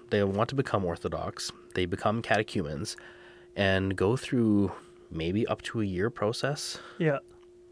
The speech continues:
Speaker 1: um, of learning about the church, going, becoming part of the family, deciding whether or not it's for you. <laughs>
Speaker 2: Yeah.
Speaker 1: And then, you know, after, like, you know, being, like, part of the, part of the church, part
Speaker 2: Yeah.
Speaker 1: of the family, <laughs> like, you know, you're there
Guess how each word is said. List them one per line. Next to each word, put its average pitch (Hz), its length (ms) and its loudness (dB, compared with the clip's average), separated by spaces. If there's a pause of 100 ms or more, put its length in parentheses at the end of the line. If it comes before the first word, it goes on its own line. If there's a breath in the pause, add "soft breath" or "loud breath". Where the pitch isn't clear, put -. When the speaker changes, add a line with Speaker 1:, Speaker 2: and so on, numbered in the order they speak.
(300)
Speaker 1:
um, 95 360 2
of 98 500 0 (480 loud breath)
learning 113 360 4
about 92 160 2
the - 60 -4
church, - 320 -6
going, 92 480 0
becoming 107 440 0
part 101 180 2
of 92 40 -2
the 92 60 -2
family, 87 640 -4
deciding 143 600 6
whether 120 280 6
or 110 60 6
not 98 220 4
it's 87 140 -2
for 92 240 -2
you. 87 320 0 (100)
<laughs> - 100 -12
Speaker 2:
Yeah. 160 200 8 (240 loud breath)
Speaker 1:
And 98 460 2
then, 101 600 2
you 104 180 2
know, 101 80 2
after, 104 480 2
like, 95 200 0
you 101 120 -2
know, 92 100 0
being, 98 520 -2
like, 90 260 -2 (300)
part - 420 8
of 92 300 0
the, 90 180 0 (220)
part 135 220 6
of 113 80 4
the 98 60 0
church, 95 440 2 (400 loud breath)
part 107 200 6
Speaker 2:
Yeah. 117 40 8
Speaker 1:
of 107 60 2
the 101 60 2
family, 117 640 2
<laughs> - 20 -20
like, - 340 0
you 95 60 0
know, 92 100 2
you're 104 260 0
there 107 420 4